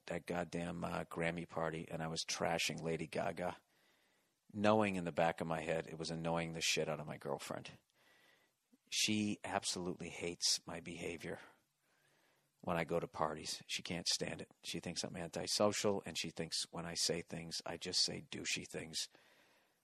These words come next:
Um, I don't know what it is. She's someone who kinda goes al-, I don't, I can't say she goes along. I don't know what the fuck it is,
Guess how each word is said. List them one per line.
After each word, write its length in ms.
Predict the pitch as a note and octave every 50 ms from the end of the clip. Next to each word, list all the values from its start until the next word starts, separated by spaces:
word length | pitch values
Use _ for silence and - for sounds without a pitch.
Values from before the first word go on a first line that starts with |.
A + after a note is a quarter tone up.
| _ _ _ _ _ _ _ _ _ _ _ _ _ _ _ _ _ _
Um, 600 | - E2+ D#2+ E2 E2 E2 E2+ E2+ E2+ E2 D#2+ D#2+ - - _ _ _ _ _ _ _ _ _ _ _ _ _ _ _ _ _ _ _ _ _ _ _ _ _ _ _ _ _ _ _
I 60 | - G2+
don't 160 | F#2+ F#2 F2+
know 80 | F2+
what 140 | E2 D#2+ D#2+
it 80 | D#2+ D#2+
is. 260 | D#2+ - - - - - _ _ _ _ _ _ _ _ -
She's 220 | - - B2 A#2
someone 260 | - C3 B2 A#2+ A2+ G#2
who 120 | G#2 F#2+
kinda 260 | - - G2 F#2+ F#2
goes 260 | E2 E2 F#2 F2+ F2
al-, 220 | F2 E2 E2+ F2 -
I 140 | - - B2
don't, 160 | C3+ A#2 -
I 60 | G2
can't 180 | - - C#3 A#2+
say 140 | - G#2+ F2+
she 140 | - - D#2
goes 240 | F#2 F2+ F2+ F2
along. 380 | F#2 E2+ F2 F2+ F2+ F2+ F2+ F#2+ -
I 60 | C#3+
don't 120 | F3+ F#3
know 60 | D3+ A#2
what 160 | F#2+ F2 -
the 80 | F2+
fuck 260 | - - F2+ E2 - -
it 60 | E2+
is, 260 | - - - - -